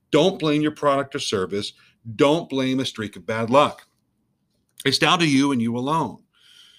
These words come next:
You are the sales professional. That means your choices and your decisions are what truly matters at the end of the day. You know, if they are unwilling and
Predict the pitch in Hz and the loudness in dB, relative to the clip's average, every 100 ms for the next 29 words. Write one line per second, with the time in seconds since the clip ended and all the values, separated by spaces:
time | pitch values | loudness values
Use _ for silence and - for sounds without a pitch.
0 | _ _ _ - 131 147 135 139 139 - | _ _ _ -8 -2 2 4 2 0 0
1 | 135 135 139 - 143 113 - 92 73 - | 0 0 -6 -6 -6 -4 -8 -10 -12 -16
2 | 107 107 113 123 127 123 113 135 135 - | -14 -8 -8 -4 -2 -2 -2 -4 -4 0
3 | 143 131 131 123 120 117 123 127 - 185 | 2 2 0 0 2 2 2 -2 -2 0
4 | 165 117 104 104 110 120 156 - - 143 | 0 -2 -6 -2 0 2 0 -2 -10 -2
5 | 147 165 165 139 120 107 113 110 117 120 | 0 0 0 -2 -2 -2 -4 -2 -4 -2
6 | 110 107 101 110 113 104 85 _ _ _ | -2 -4 -6 -4 -2 -4 -6 _ _ _
7 | _ _ _ _ _ _ 127 123 123 117 | _ _ _ _ _ _ -2 -2 -2 -2
8 | 139 156 170 - 143 180 160 160 202 120 | 2 4 2 2 0 2 2 4 4 0
9 | 95 127 127 | -4 -4 -4